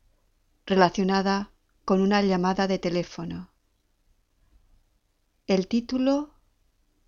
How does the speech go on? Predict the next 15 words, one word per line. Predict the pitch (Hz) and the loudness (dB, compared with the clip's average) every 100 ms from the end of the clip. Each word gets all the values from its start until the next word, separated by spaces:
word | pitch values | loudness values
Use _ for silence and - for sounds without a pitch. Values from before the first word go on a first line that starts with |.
| - | -4
es | 190 214 - - _ _ _ _ | -2 -2 -6 -10 _ _ _ _
precisamente | - 185 190 190 - 190 180 185 - 269 - _ _ _ _ _ | -2 -2 0 0 0 0 -4 -6 -4 -4 -4 _ _ _ _ _
una | - 214 233 | 0 4 4
llamada | 220 180 175 202 214 226 233 - | 4 2 0 -2 0 -2 -4 -4
de | 190 | -4
teléfono. | 180 170 170 - 170 170 180 _ _ _ _ _ _ - | -2 -4 -4 -8 -12 -10 -14 _ _ _ _ _ _ -4
The | 190 | -4
title | 185 190 214 254 262 285 294 _ _ | 0 -2 0 2 2 2 -4 _ _
is | - 190 - _ - | -4 -4 -6 _ -4
precisely | 190 185 196 196 208 240 240 240 262 _ _ _ _ _ _ _ _ _ _ _ _ _ - | -2 0 0 0 -2 -2 -2 -2 -4 _ _ _ _ _ _ _ _ _ _ _ _ _ -2
a | 190 | -2
phone | - - 202 208 220 | -2 0 2 4 0
call. | 220 180 165 165 180 _ _ _ _ _ _ _ _ _ _ _ _ _ _ _ _ _ _ _ _ - | -2 -2 -2 -4 -8 _ _ _ _ _ _ _ _ _ _ _ _ _ _ _ _ _ _ _ _ -2
La | 202 190 | 2 4
situación | 180 202 202 180 - 208 208 269 339 | 2 -4 -2 -4 -2 0 2 0 -2